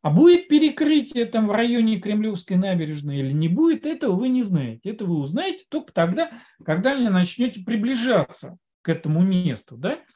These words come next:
Ну и вас куда-то там товарищ с, э, полосатым жезлом может перенаправить. Вот, э, на самом деле пакет, когда отправляется хостом в сеть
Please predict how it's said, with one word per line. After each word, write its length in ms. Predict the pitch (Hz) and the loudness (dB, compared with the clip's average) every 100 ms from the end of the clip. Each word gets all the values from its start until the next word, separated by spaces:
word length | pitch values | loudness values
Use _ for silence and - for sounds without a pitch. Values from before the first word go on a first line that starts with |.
| _ _ - | _ _ 0
Ну 140 | 294 | 2
и 280 | 330 233 294 | 2 2 2
вас 440 | 175 151 - - | 0 0 0 0
куда-то 480 | - 185 196 381 262 | -2 0 2 2 -2
там 300 | 175 156 139 _ | -4 -4 -4 _
товарищ 540 | 175 208 185 139 - _ _ _ | -2 0 -2 -4 -8 _ _ _
с, 200 | 156 - | -18 -6
э, 760 | 165 147 147 139 139 135 135 - | -2 -2 -2 -4 -4 -6 -8 -8
полосатым 520 | 156 170 190 190 180 | -2 -2 -2 -2 0
жезлом 560 | 147 - 359 330 208 139 | -2 -2 -2 -2 -2 -2
может 300 | 208 320 233 | -4 -6 -8
перенаправить. 800 | 214 254 247 247 165 139 107 117 _ _ _ _ _ _ _ - | -6 -2 -2 -4 -6 -6 -8 -16 _ _ _ _ _ _ _ 0
Вот, 280 | 262 - - _ _ _ _ | 0 0 -14 _ _ _ _
э, 220 | - 202 190 | 0 2 6
на 200 | 180 233 | 4 4
самом 320 | 294 285 247 | 0 0 0
деле 240 | 247 240 | 0 -2
пакет, 500 | 190 233 247 359 370 | -2 -4 -6 -8 -10
когда 300 | - 170 165 | -4 -4 0
отправляется 680 | 170 - 185 196 190 151 - | -2 -2 -6 -2 -2 -4 -6
хостом 580 | 143 - 180 - 170 143 | -12 -6 -6 -4 -6 -6
в 80 | - | -8
сеть 380 | - 311 349 - | -8 -4 -6 -8